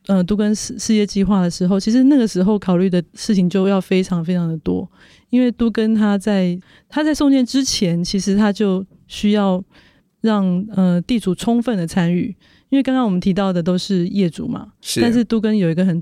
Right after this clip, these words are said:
Speaker 1: 重要的一块是地主。那地主的话，其实他要非常的了解他的需求，跟满足他的需求。
Speaker 2: 是。
Speaker 1: 所以其实在都更事业计划送件之前，
Speaker 2: 嗯。
Speaker 1: 地主其实他就已经完成他的选屋了。
Speaker 2: 哦，真的哦？
Speaker 1: 对。
Speaker 2: 哇塞！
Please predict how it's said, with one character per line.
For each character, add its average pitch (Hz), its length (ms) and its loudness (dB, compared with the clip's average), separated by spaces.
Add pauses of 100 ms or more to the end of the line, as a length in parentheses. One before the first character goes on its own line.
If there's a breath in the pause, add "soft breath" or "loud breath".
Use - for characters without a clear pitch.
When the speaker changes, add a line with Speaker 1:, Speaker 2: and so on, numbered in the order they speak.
(120)
Speaker 1:
重 233 100 0
要 233 160 2
的 180 100 0
一 180 120 0
块 202 200 -2
是 190 160 -4
地 185 220 -2
主。 - 180 -14 (840 soft breath)
那 277 100 2
地 254 180 0
主 185 200 0
的 170 140 0
话， 202 180 2
其 190 140 0
实 180 180 0
他 196 240 0 (300)
要 214 160 -2
非 208 180 -2
常 185 220 0
的 170 80 2
了 170 180 2
解 175 140 -2
他 180 160 0
的 180 100 2
需 180 220 -2
求， 170 340 -4 (120)
跟 202 140 -2
满 185 200 2
足 165 160 -2
他 180 100 2
的 170 140 0
需 170 180 -2
求。 170 240 -4 (120)
Speaker 2:
是。 - 240 -8
Speaker 1:
所 254 100 0
以 233 80 0
其 220 160 0
实 220 80 0
在 214 260 0 (200)
都 220 100 -2
更 220 180 0
事 208 140 0
业 202 80 2
计 196 80 2
划 202 100 2
送 196 260 -2
件 190 200 0
之 190 140 -2
前， 185 360 -4 (160)
Speaker 2:
嗯。 104 320 -6
Speaker 1:
地 247 140 0
主 185 140 -2
其 180 120 -2
实 185 120 0
他 196 120 2
就 196 140 0
已 170 60 0
经 180 180 -2
完 165 160 0
成 170 160 -2
他 175 140 0
的 170 100 -2
选 170 260 -2
屋 175 300 0
了。 185 180 -4 (140)
Speaker 2:
哦， 170 420 -4
真 180 160 -4
的 185 80 -4
哦？ 101 240 -2
Speaker 1:
对。 190 320 -4
Speaker 2:
哇 104 300 -6
塞！ - 480 -8